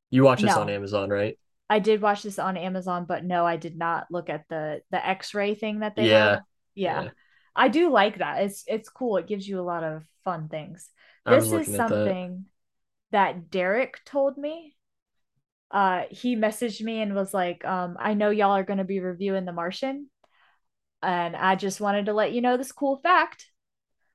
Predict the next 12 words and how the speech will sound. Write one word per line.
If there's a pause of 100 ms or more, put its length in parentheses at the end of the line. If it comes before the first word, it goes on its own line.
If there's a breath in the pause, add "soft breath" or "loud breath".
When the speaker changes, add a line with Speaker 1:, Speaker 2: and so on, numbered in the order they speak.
(500)
Speaker 2:
Scientists
went
over
the
movie
and
came
to
the
conclusion
it
is